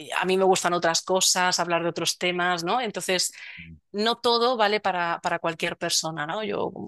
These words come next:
Speaker 1: bueno, si-, siempre es mi lema, siempre digo que no estamos cortadas por el mismo patrón y, y es muy importante, ¿no? Saber cuál es el nicho con el que, eh, nos sentimos más cómodas. Entonces, em,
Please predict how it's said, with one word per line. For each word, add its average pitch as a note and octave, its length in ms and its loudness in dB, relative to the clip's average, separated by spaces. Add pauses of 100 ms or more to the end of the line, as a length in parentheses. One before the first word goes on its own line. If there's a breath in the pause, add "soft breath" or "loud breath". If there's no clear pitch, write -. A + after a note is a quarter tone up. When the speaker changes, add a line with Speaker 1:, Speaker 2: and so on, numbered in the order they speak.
(220)
Speaker 1:
bueno, F3 260 2
si-, F#3 220 4
siempre G3 280 4
es G#3+ 100 2
mi G3+ 120 4
lema, G#3 260 4
siempre F#3+ 300 2
digo F#3+ 280 6
que F#3 180 2 (320 loud breath)
no F#3+ 120 0
estamos F#3+ 300 0
cortadas F#3 400 0
por F#3+ 140 -2
el F#3 120 0
mismo F#3 260 -4
patrón G3 480 2 (340 loud breath)
y, F#3 540 4
y F#3 140 2
es F3+ 100 0
muy F#3+ 120 -4
importante, F3+ 500 -2
¿no? F#3 200 2
Saber F3+ 640 2
cuál F3 240 2
es F3 160 -2
el E3 160 -4
nicho F3+ 480 -2 (280 loud breath)
con E3+ 200 -4
el E3 160 -6
que, E3 720 0
eh, D#3+ 40 -6
nos E3+ 180 0
sentimos E3+ 380 -4
más D3+ 160 -4
cómodas. D3 440 -2
Entonces, D3+ 800 0
em, C#3+ 580 -6